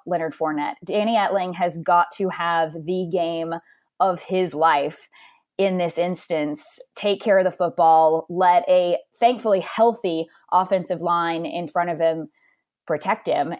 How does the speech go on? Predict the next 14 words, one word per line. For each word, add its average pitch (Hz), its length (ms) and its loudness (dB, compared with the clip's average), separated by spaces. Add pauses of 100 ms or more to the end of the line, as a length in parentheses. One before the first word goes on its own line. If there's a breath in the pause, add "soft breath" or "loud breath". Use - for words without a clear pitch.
and 165 460 -2
see - 240 -4
what 202 160 0
they 214 140 -2
can 202 200 -6
do 175 260 -2
to 196 240 2 (460)
try 165 300 -2
to 202 80 -2
spread 180 300 -2
this 180 160 -4
Alabama 170 480 -2
defense 165 420 -6
out 156 300 -2